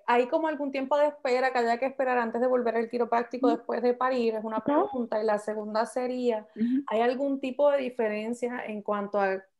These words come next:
Speaker 1: si debo esperar más o menos, dependiendo si mi parto fue vaginal o si fue cesárea?
Speaker 2: No, no, inmediatamente, si fue un parto hospitalario, inmedia-,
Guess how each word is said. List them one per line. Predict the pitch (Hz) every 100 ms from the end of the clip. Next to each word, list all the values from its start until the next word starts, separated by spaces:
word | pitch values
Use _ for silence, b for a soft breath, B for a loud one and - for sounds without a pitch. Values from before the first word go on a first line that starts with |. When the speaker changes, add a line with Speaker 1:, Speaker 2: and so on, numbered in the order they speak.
| _
Speaker 1:
si | - 226
debo | 202
esperar | 220 240 220 214
más | 214 233 233
o | 240 226
menos, | 220 220 226 240 240
dependiendo | 214 208 196 196
si | 214
mi | 220
parto | 202 196 202
fue | - 214
vaginal | 208 208 196 202 233
o | 226
si | 202
fue | 190 202
cesárea? | 208 214 247 196 - - _ _ _ _ _ _ _ _ _ _
Speaker 2:
No, | 254 285 320 453 -
no, | 320 311 370 415
inmediatamente, | - 285 277 269 269 302 311 330 339 311 294
si | 254
fue | 233 226
un | 220
parto | 254 285
hospitalario, | 285 285 254 208 190 196
inmedia-, | 202 185 185